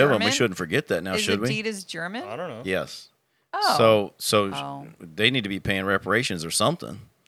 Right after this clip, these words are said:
Speaker 1: Free boots, maybe, for everybody. Free shoes. Well, they're making up for it, I guess, right? They're going, "Whoa, so stupid." What, we, why is it in the fifties our cars looked like rockets? We, we had a restaurant called Sonic. Everything was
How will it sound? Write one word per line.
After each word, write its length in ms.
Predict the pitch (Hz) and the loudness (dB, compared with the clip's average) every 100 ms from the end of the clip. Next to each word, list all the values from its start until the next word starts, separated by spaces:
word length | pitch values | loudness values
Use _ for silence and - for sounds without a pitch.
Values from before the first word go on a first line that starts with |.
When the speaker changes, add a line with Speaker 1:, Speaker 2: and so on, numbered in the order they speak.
| _ _ _ _ _ _ - | _ _ _ _ _ _ 0
Speaker 1:
Free 180 | 117 139 | 4 6
boots, 380 | 117 113 - - | 6 4 2 -4
maybe, 220 | 95 87 | -2 -2
for 140 | - 90 | 0 -2
everybody. 400 | 80 82 65 53 | 0 -4 -6 -8
Free 240 | - 107 | -2 0
shoes. 560 | - 120 117 - - - _ _ _ _ _ - | 2 0 -2 -4 -10 -14 _ _ _ _ _ 2
Well, 100 | 120 | 4
they're 100 | 123 | 4
making 240 | 123 135 | 2 0
up 120 | 156 | -4
for 240 | - 87 80 | -4 -4 -2
it, 40 | |
I 60 | 80 | -4
guess, 280 | 80 80 87 | -4 -4 -2
right? 180 | 104 | -4
They're 100 | 110 | -4
going, 220 | 95 104 101 | -2 -2 -2
"Whoa, 220 | - - _ _ - - - _ | -6 -8 _ _ -18 -18 -18 _
so 300 | - - 185 | -8 -2 -2
stupid." 500 | 160 - - 196 175 | 0 -4 -2 -2 -2
What, 180 | 110 120 - - - | -2 -4 -8 -16 -4
we, 200 | 190 - - - | -4 -4 -16 -4
why 200 | 147 302 | 2 6
is 180 | 208 147 | 6 4
it 40 | |
in 60 | 123 | 0
the 80 | |
fifties 460 | - 127 - 107 98 | 0 2 2 -2 0
our 120 | 95 | 0
cars 400 | - 107 104 107 | 2 4 4 2
looked 160 | 98 95 | -2 -2
like 160 | 107 | -2
rockets? 500 | 92 85 - 98 - | 0 -2 -2 -4 -6
We, 200 | 90 98 | -2 -2
we 140 | 101 101 | -2 0
had 80 | 95 | 2
a 40 | |
restaurant 340 | 101 - 98 95 | 0 0 -4 -2
called 160 | 87 | -4
Sonic. 600 | - 110 95 82 98 - _ _ _ - | 0 0 0 -2 -8 -16 _ _ _ -4
Everything 220 | 101 117 | 0 0
was 180 | 98 | -2